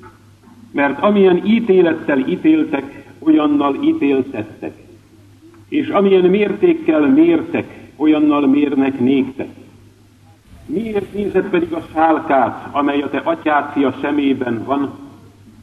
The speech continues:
a gerendát pedig, amely a te szemedben van, nem veszed észre?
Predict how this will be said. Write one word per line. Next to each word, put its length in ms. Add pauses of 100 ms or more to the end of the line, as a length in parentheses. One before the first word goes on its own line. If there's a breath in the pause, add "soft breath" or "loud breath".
(160)
a 120
gerendát 640
pedig, 240
amely 240
a 140
te 220
szemedben 600
van, 220
nem 220
veszed 320
észre? 480